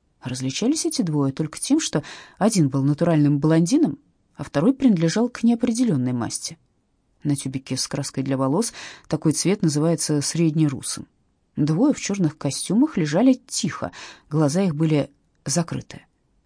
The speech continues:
Катерина открыла было рот, чтобы спросить, что все это значит, как Ирина толкнула ее кулаком в бок и развернула в другую сторону. У противоположной стены, возле книжных полок с толстенными фолиантами,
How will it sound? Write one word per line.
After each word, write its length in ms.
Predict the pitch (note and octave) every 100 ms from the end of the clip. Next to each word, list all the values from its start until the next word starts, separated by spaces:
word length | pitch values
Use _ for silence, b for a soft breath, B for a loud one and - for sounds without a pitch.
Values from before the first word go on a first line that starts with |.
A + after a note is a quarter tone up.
| _ _ _ _ _ _ _ _ _ -
Катерина 420 | - C3+ D#3 F3
открыла 340 | - F#3 F3+
было 260 | D#3+ E3+ F#3+
рот, 180 | C#4+ -
чтобы 300 | - C#3+ -
спросить, 420 | - F3+ D#3+ C#3 B B B B
что 200 | - F3
все 180 | - F3
это 140 | E3+
значит, 480 | A3+ A3 B2+ - _ _ _ _
как 240 | - D3 -
Ирина 420 | D#3+ C4 C#4 F3+
толкнула 380 | D#3 C#3+ G#3+ B3+
ее 180 | F#3+ F3
кулаком 440 | D#3+ D#3 D#3 D3
в 100 | C#3
бок 280 | C#3+ C4 - B B B
и 100 | E3+
развернула 520 | E3 D#3+ D#3+ A#3+ C4
в 80 | F#3+
другую 280 | F#3+ G#3+
сторону. 460 | A3 - - - - _ _ _ _ _ _
У 40 | -
противоположной 760 | B2+ - C3+ D3 F3+ C4+ D#4+
стены, 420 | D#4 D4 G3 A3+ B B B B
возле 260 | D3+ E3 F3+
книжных 460 | - B3+ C#4+ -
полок 480 | - D#3 F3 B3+ -
с 80 | -
толстенными 540 | - D#3 - D#3 C#3 C#3
фолиантами, 680 | - D#3 C#3+ C#3+ A3 C4+